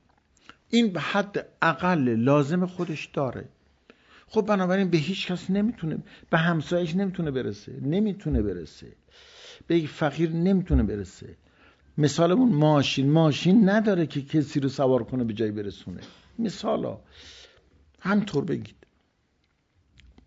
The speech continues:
«و یکون الاخر لیس عنده»، این چیزا که اینجا گفتیم این آدم داشت و میتونست به دیگران کمک کنه، نیست.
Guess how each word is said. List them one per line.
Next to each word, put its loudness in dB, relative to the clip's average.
«و 6
یکون 4
الاخر 0
لیس 0
عنده»، -2
این 2
چیزا 2
که 0
اینجا 4
گفتیم 2
این -2
آدم 0
داشت 0
و -2
میتونست -2
به -2
دیگران -4
کمک -4
کنه، 2
نیست. 2